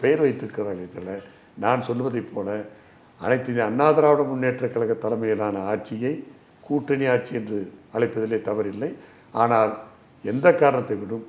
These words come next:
கூட்டணி கட்சிகளின், கூட்டணி கட்சிகளின் ஆட்சியாக அது இருக்காது.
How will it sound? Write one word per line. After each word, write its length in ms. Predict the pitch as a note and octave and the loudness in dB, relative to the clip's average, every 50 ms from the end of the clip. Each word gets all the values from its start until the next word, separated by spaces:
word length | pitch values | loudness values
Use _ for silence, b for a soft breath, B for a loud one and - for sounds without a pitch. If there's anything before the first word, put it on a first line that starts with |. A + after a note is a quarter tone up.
| - - | -16 -8
கூட்டணி 440 | - E3 F#3+ F#3 - G#3+ G3 E3 - | -4 -2 -2 2 4 4 4 4 2
கட்சிகளின், 680 | - - D3 - - - B2 B2 A#2 A#2 A2 - - - - - - - _ - | 2 2 2 2 0 -4 -4 -2 -2 -2 -4 -6 -10 -18 -20 -20 -20 -20 _ -6
கூட்டணி 500 | - D#3 E3+ E3 - - - E3 D#3+ F3+ | -2 -2 -2 -2 -2 -2 0 0 0 0
கட்சிகளின் 720 | G3 F#3 - C3+ B2+ B2+ - - C3+ B2+ B2+ C3 E3 C4 - | -2 -4 -4 -4 -4 -4 -6 -6 -4 -4 -4 -4 -4 -6 -4
ஆட்சியாக 840 | - A3+ A#2 - - - - B2 A2 G#2 G2 G2 A#2 - - - - - | -2 -2 -2 -2 -4 -6 -4 -2 -2 -2 -2 -4 -6 -6 -6 -8 -10 -12
அது 240 | A2+ A2 B2 A2+ F#2 | -8 -6 -6 -6 -6
இருக்காது. 540 | D#2+ - - - - F2+ E2+ - - - | -8 -10 -10 -10 -10 -10 -10 -10 -14 -20